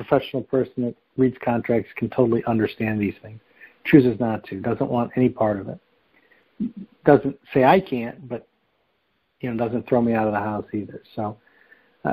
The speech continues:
I, it's better than some people I know. Um, so I'm not complaining, but I have the same reality that my spouse isn't on the same alignment that I am. So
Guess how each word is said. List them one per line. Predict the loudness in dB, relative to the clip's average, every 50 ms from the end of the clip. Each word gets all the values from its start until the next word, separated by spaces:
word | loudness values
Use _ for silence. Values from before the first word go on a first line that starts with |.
| 0 2
I, | 0 0 0 -2 -6 -6 -6
it's | -6 2 4 6
better | 8 8 6
than | 4 2 0 0
some | -2 -2 0 0
people | -2 -2 -2 -4 -8 -10
I | -10 -12
know. | -12 -12 -12 -14 -16 _ _ _ _ _ _ _ _ _ _ _ 0 4 6 6
Um, | 6 6 4 0 -4 -10 _ _ _ _ _ _ _ _ _ _ _ _ _ _ _ _ _ -12 -4
so | -2 -2 2
I'm | 2 2 4
not | 6 6 4 4 2
complaining, | -4 -8 -4 0 2 2 2 2 0 -2 -4 -4 -2 -2
but | -2 -2 0 0
I | -2 0
have | 2 0 0 0
the | -2 -4 -2 -2
same | 0 0 0 0
reality | 0 2 2 2 2 0 -2 -4 -6 -8 -8
that | -10 -12 -10
my | -10 -10 -10 -4 2
spouse | 6 6 8 6 6 2 -2 -8
isn't | -8 -8 -8 -6 -6
on | -6 -8
the | -10 -10 -10
same | -8 -6 -4 -4 -6 -6 -8 -10 -8 -6
alignment | -4 -2 -2 -2 -2 -4 -4 -6 -8 -10 -10
that | -8
I | -8 -8 -10 -10 -14
am. | -20 _ _ _ _ _ _ _ _ _ _ -20 -20 -20 _ _ _ _ _ _ _ -6 2 4
So | 6 6 6 4 0